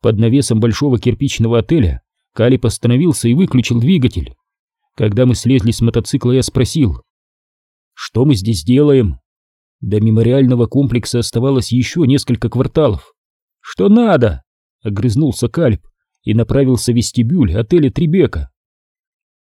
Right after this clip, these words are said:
Я поспешил за ним, даже забыв проверить, не ошиваются ли поблизости охотники. Внутри оказалось светло. Через крышу, застеклённую по центру,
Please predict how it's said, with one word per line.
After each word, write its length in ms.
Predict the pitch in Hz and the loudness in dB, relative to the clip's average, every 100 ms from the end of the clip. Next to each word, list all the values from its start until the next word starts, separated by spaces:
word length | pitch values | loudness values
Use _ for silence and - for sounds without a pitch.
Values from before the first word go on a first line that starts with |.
| _ _ | _ _
Я 160 | - 127 | -4 -4
поспешил 540 | - - 117 - 156 | -4 -2 -2 0 0
за 160 | 92 113 | 2 2
ним, 380 | 110 120 85 65 _ _ _ | 4 2 0 -4 _ _ _
даже 320 | 101 131 113 | -2 0 0
забыв 420 | 113 139 170 - - | 0 0 0 -4 -2
проверить, 560 | 127 165 143 80 - _ _ - | 0 0 0 -2 -10 _ _ -2
не 140 | 113 | 0
ошиваются 600 | 120 131 165 156 117 143 | 0 -2 0 0 0 -2
ли 60 | 117 | -2
поблизости 560 | 120 131 156 123 - | -2 0 -2 -2 0
охотники. 720 | 139 - 170 117 107 71 - _ _ _ _ _ _ _ _ _ _ _ _ | -2 0 -2 -2 -4 -8 -14 _ _ _ _ _ _ _ _ _ _ _ _
Внутри 680 | 90 104 107 127 151 104 - _ _ _ | -2 0 0 0 0 -2 -6 _ _ _
оказалось 480 | 110 113 139 143 - | -4 0 2 0 0
светло. 600 | 123 135 165 135 67 - _ _ _ _ | -2 0 0 0 -2 -10 _ _ _ _
Через 320 | - 120 113 | -2 -2 -2
крышу, 400 | - 120 147 131 | -2 -2 0 -2
застеклённую 680 | 107 113 - 147 160 131 120 | -2 -4 -6 -2 0 2 0
по 100 | 127 | -2
центру, 540 | - 180 120 - - | -2 0 0 -2 -10